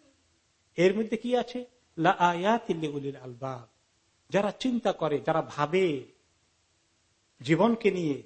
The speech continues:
দুনিয়াকে নিয়ে, সৃষ্টিকে নিয়ে, এরপরে কি হবে,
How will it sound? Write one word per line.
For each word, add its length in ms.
দুনিয়াকে 460
নিয়ে, 220
সৃষ্টিকে 540
নিয়ে, 220
এরপরে 440
কি 140
হবে, 320